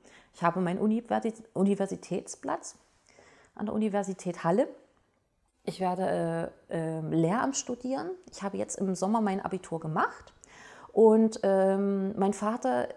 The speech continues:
ist mittlerweile sehr aufgeschlossen. Was heißt, er hat sich ein bisschen geöffnet, er hat sich, hat das bisschen zugelassen, weil er gesehen hat, es gibt keinen anderen Weg. Meine Tochter wird studieren.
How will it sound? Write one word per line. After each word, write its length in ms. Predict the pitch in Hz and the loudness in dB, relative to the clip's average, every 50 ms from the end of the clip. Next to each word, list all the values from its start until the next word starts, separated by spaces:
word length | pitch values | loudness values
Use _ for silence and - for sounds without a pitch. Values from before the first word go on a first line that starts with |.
| - - | -10 -8
ist 420 | 202 190 220 220 - - - - | -6 -6 -6 -6 -6 -8 -4 0
mittlerweile 800 | - 208 254 240 - 247 226 208 214 214 214 220 208 208 208 214 | 2 2 2 4 4 2 4 4 2 2 0 0 0 -2 -4 -4
sehr 300 | 208 - 185 180 175 - | -2 -2 -2 0 0 -2
aufgeschlossen. 680 | 156 143 - - - - - - - 143 - 175 165 | -4 -6 -6 -10 -14 -14 -12 -12 -12 -12 -10 -10 -8
Was 160 | 165 165 - | -8 -6 -4
heißt, 240 | 180 190 190 190 - | -4 -4 -4 -4 -6
er 80 | - 165 | -4 -4
hat 140 | 190 185 | -4 -2
sich 280 | - - 196 - - - | -2 -2 -2 -4 -6 -8
ein 140 | - - 180 | -6 -4 -2
bisschen 340 | 175 202 202 - - 170 165 | -2 -2 -2 -2 -2 -2 -2
geöffnet, 760 | 165 160 - - - 294 302 294 - - 285 277 269 262 262 | -2 -4 2 4 6 6 6 4 0 -2 0 2 0 0 -2
er 100 | - 185 | -2 -2
hat 140 | 180 190 - | -2 -2 -2
sich, 180 | - 196 190 - _ - 175 | -4 -8 -10 -12 _ -14 -10
hat 200 | 160 190 185 - | -8 -6 -6 -6
das 160 | 196 - - | -8 -8 -6
bisschen 280 | - 202 - - 175 175 | -6 -6 -6 -6 -8 -8
zugelassen, 800 | - - 233 247 247 - 254 220 220 214 - - 214 202 190 180 | -6 -4 -2 -2 0 2 2 2 2 2 0 -2 -4 -4 -2 -2
weil 140 | 185 196 | -2 0
er 180 | 202 202 208 - | 0 0 0 -2
gesehen 440 | 185 175 180 165 180 185 208 214 208 | -2 -4 -4 -4 -2 0 0 0 0
hat, 120 | 202 196 - | -2 -4 -4
es 180 | - - - - | -8 -12 -12 -12
gibt 220 | - - - _ | -16 -20 -20 _
keinen 180 | - 277 233 214 | -12 -12 -10 -10
anderen 280 | 156 160 - 156 139 143 | -12 -12 -12 -10 -10 -8
Weg. 180 | 147 143 - | -10 -10 -8
Meine 320 | - 160 160 185 214 233 233 | -6 -6 -4 -4 -4 -4 -4
Tochter 380 | - 202 - - - 220 170 | -4 -4 -4 -4 -6 -6 -6
wird 100 | 165 - | -6 -8
studieren. 580 | - - - 202 180 180 208 233 214 170 160 | -10 -10 -10 -8 -6 -6 -4 -4 -2 -4 -4